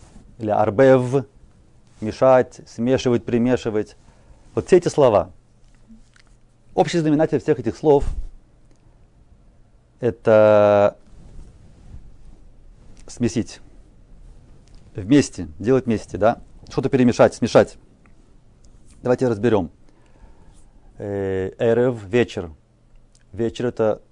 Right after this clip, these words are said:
время, когда смешиваются день и ночь. Был день,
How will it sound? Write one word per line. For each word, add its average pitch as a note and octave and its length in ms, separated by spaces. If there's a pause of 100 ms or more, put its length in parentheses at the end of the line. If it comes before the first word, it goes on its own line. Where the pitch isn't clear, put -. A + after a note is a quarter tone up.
(200)
время, G#2+ 360
когда G#2 340
смешиваются A#2+ 640
день A2+ 200
и B2+ 40
ночь. A#2 340 (600)
Был A2 220
день, G#2+ 320